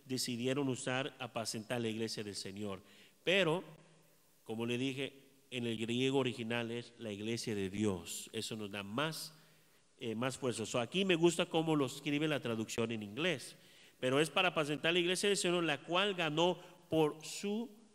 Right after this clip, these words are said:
sangre". Ya hablamos de eso. <clears throat> Ahora, Efesios cinco veinticinco dice, "Así como Cristo amó a la iglesia y se entregó a sí mismo".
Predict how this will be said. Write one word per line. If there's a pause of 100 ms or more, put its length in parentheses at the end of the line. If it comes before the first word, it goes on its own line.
(120)
sangre". (840)
Ya
hablamos
de
eso. (1400)
<clears throat>
Ahora, (1120)
Efesios
cinco
veinticinco
dice,
"Así
como
Cristo
amó
a
la
iglesia (1040)
y
se
entregó
a
sí (100)
mismo".